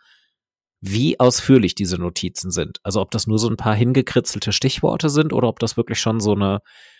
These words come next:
halbe Seite ausgearbeitete Bullet Points sind, das, ähm,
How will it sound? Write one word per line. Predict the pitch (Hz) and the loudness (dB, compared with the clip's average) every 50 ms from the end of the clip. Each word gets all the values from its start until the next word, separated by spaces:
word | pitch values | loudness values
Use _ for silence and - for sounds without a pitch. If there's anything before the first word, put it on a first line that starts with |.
| _ _ | _ _
halbe | - - 131 127 127 127 123 110 | -4 2 6 6 6 6 4 2
Seite | 95 104 101 104 110 117 - - 117 107 107 107 - - | 2 2 2 2 2 0 0 2 2 4 4 4 2 2
ausgearbeitete | - 104 110 120 - - - 120 - - 107 104 107 98 - - 95 - 92 | 2 2 2 4 2 2 2 2 2 2 2 2 0 0 0 -4 -4 -4 0
Bullet | 87 - 160 185 131 - _ | 4 4 6 4 4 0 _
Points | - - - 71 76 - - - - - | -10 -8 -8 -6 -8 -8 -4 -4 -4 -4
sind, | - - 95 131 170 - _ _ _ _ _ _ - _ _ _ _ - - _ - | -4 -6 -6 -6 -8 -10 _ _ _ _ _ _ -20 _ _ _ _ -20 -20 _ -2
das, | - 107 101 120 135 - - - - - - - _ - | 0 2 2 2 2 2 0 2 2 0 -2 -4 _ -2
ähm, | - 120 127 131 131 131 131 127 127 127 | 0 2 4 4 2 0 -2 -2 -4 -6